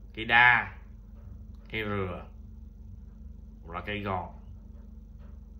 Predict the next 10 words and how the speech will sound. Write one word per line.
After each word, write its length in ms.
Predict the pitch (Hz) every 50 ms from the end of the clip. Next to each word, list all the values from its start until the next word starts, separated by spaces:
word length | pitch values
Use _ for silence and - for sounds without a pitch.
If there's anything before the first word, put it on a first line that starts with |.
| - - - - - - - - - - -
Vì 280 | 101 107 107 104 101 98
lúc 140 | 104 131 131 -
đó, 460 | 139 131 135 151 170 180 190 - - - - - - - - - - - - - - - -
ừm, 400 | 90 90 95 95 95 95 95 92 95
cái 680 | 110 120 123 131 135 143 151 151 160 160 160 156 -
cuộc 220 | - 107 98 92 -
sống 280 | - 120 135 175 185
ở 100 | - 127 117
vùng 200 | 104 95 92 95
quê 300 | 113 127 135 135 131